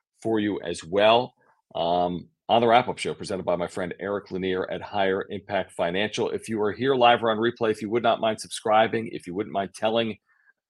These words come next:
Aztec fans about this channel, I really do appreciate it. Got it off the ground about six months ago. We have year-round content for Aztec fans, so please do subscribe. If you are here, please smash the like button for me.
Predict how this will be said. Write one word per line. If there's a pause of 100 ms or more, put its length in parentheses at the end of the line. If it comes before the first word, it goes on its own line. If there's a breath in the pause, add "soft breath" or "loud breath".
(200)
Aztec
fans
about
this
channel,
I
really
do
appreciate
it.
Got
it
off
the
ground
about
six
months
ago.
We
have
year-round
content
for
Aztec
fans,
so (100)
please
do
subscribe. (480 soft breath)
If
you
are
here,
please
smash
the
like
button
for
me.